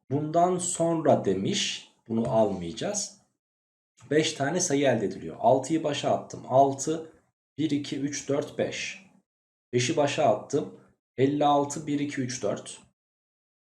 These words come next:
Dördü başa attım. Dört yüz elli altı, bir, iki, üç. Üçü başa attım. Üç, dört, beş, altı, bir, iki. İkiyi başa attım. İki, üç, dört, beş, altı ve bir. Şimdi bize diyor ki bu elde edilen yeni beş tane sayıdan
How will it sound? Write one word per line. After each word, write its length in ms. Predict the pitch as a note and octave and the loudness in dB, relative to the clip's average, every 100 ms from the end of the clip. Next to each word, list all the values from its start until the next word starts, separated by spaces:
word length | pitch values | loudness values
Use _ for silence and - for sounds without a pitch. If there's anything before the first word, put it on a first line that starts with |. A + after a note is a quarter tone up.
| _ A2+ | _ 2
Dördü 320 | A#2+ C#3+ D#3 | 2 2 0
başa 260 | D3+ D3 | 0 2
attım. 500 | B2+ B2 - E3+ E3 - | 2 0 -6 -6 -4 -2
Dört 280 | D3 D3 C#3+ | -2 -2 -6
yüz 140 | C#3 | -2
elli 260 | D3 C#3+ C3+ | 0 2 4
altı, 400 | C3+ C3 D#3 C3+ | 4 2 -4 -4
bir, 120 | C3 | -2
iki, 220 | A#2 G#2 | -2 -4
üç. 500 | A2+ - - - - _ _ _ _ _ _ - | -6 -6 -8 -12 -18 _ _ _ _ _ _ -6
Üçü 140 | F3+ | 0
başa 260 | E3 - D3 | 0 2 0
attım. 440 | A#2+ - E3 E3+ D#3+ | -2 -4 -6 -6 -6
Üç, 240 | C#3+ - | -10 0
dört, 260 | C#3 C3 - | 0 0 -2
beş, 200 | A#2+ B2+ | -2 2
altı, 640 | A#2 A2 - F#3 F#3+ - _ G2+ | 2 2 -2 -4 -4 -12 _ -8
bir, 120 | F#2 | -6
iki. 440 | F2 - G3 G3 - _ _ _ _ _ - | -6 -4 -4 -6 -16 _ _ _ _ _ -6
İkiyi 200 | D#3 E3+ | -2 2
başa 300 | E3 - D#3+ | 2 2 0
attım. 480 | D3+ - E3+ E3 - | 0 -4 -6 -6 -8
İki, 340 | C3 - D3 | -12 -8 -8
üç, 380 | D3 D3+ - - | -6 -8 -10 -2
dört, 360 | D3 C#3+ C#3+ - | 0 0 -2 0
beş, 320 | C3+ C3 - | 0 0 -2
altı 480 | B2 B2+ B2+ A3 F#3+ | 4 4 2 -4 -2
ve 180 | E3 - | -4 -2
bir. 380 | F#2 - - _ _ _ _ _ - - - | -6 -6 -14 _ _ _ _ _ -16 -16 -16
Şimdi 280 | - D#3+ D3 | -6 -6 -2
bize 240 | D#3 E3+ | -2 0
diyor 180 | A3 G3+ | 2 2
ki 240 | - G#2+ D3 | 0 -4 0
bu 220 | D#3+ - | 0 2
elde 260 | C#3+ D3 | 2 2
edilen 400 | D#3+ D#3 D3+ D3 | 0 0 0 -2
yeni 400 | B2+ C3+ D#3 D3 | -2 0 0 2
beş 220 | D#3+ D#3+ - | 2 2 0
tane 300 | C#3+ B2 A2+ | -2 -2 -2
sayıdan 600 | - C#3 A2+ F#2+ - | 0 2 2 0 -2